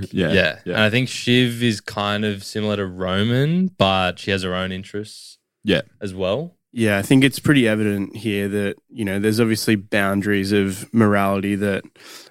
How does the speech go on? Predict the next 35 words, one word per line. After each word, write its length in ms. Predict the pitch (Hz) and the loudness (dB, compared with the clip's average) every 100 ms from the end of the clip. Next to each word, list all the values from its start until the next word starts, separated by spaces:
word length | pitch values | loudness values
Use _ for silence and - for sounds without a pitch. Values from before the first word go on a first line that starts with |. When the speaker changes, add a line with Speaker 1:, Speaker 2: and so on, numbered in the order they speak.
| - | -8
Speaker 3:
um, 460 | - 95 92 92 - - | -4 -2 -2 -4 -8 -4
Kendall 340 | - 110 104 | 0 2 2
and 100 | 98 | 0
Shiv 320 | - 107 98 | -2 -2 -2
both 220 | 101 101 - | 0 0 0
struggle 380 | - 101 98 | -2 -2 0
with 320 | 95 104 120 - | 0 -2 -4 -2
from, 180 | 113 | 0
like, 220 | 104 98 104 | 2 0 -2
a 160 | 95 - - - | -2 -4 -12 -4
ultra 400 | 101 101 104 98 | -4 -2 -4 -4
far 320 | - 101 98 | -2 -2 0
right 240 | 104 98 104 | -2 -2 -2
nationalist 560 | 101 104 - 104 - | -2 -4 -4 -4 -4
perspective. 680 | 117 - 113 - 110 104 104 | -4 -2 -2 -2 0 0 2
And, 260 | 101 101 - - - - - | 2 0 -4 -14 -14 -6 2
like, 400 | 113 107 - - - - | 2 2 -4 -12 -6 0
I 240 | 170 151 | 2 2
think 240 | 139 135 143 | 2 2 2
in 120 | 127 | 0
terms 380 | - 127 127 135 | 2 2 4 2
of, 120 | 120 | 2
like, 340 | 123 110 - - | 2 0 -6 -10
Roman, 420 | 113 113 110 104 | -2 0 0 -2
he 140 | 101 117 | -2 -2
doesn't 320 | 110 101 107 | -2 -2 -6
see 200 | - 98 | -4 -4
that 140 | 101 101 | -2 -4
as 120 | 104 | -4
much 220 | 104 - | -6 -6
of 60 | 107 | -8
a 40 | |
challenge. 500 | - 104 117 196 - - - | -2 0 0 -2 -6 -14 -2
Speaker 2:
Yeah. 160 | 98 87 - | 0 0 0
Speaker 3:
Um, 520 | 113 107 98 98 | 2 2 0 -4